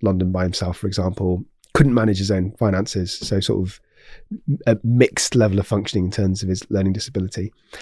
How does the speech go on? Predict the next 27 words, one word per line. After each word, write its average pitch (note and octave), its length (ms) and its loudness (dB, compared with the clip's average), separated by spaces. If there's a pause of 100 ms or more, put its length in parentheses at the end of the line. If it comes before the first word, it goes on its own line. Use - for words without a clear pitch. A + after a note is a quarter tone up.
(340)
And A2 360 4
he A2+ 460 6
w-, B2 240 4
used B2 160 2
to - 60 -2
go B2 100 8
to A2 140 2
a G2+ 40 6
cafe G#2+ 560 4
on G2 140 0
a G#2 40 2
regular G2+ 300 2
basis, G2 520 0
and F#2 100 0
I F#2 60 -2
think A2+ 160 2
he G#2+ 60 4
basically G2+ 320 0
fell G#2+ 200 2
in G2 140 4
love G2+ 240 0
with F#2+ 140 0
one F#2 160 0
of F2+ 220 0 (100)
the G2 80 -2
waitresses F#2+ 480 -2
there. F#2+ 300 4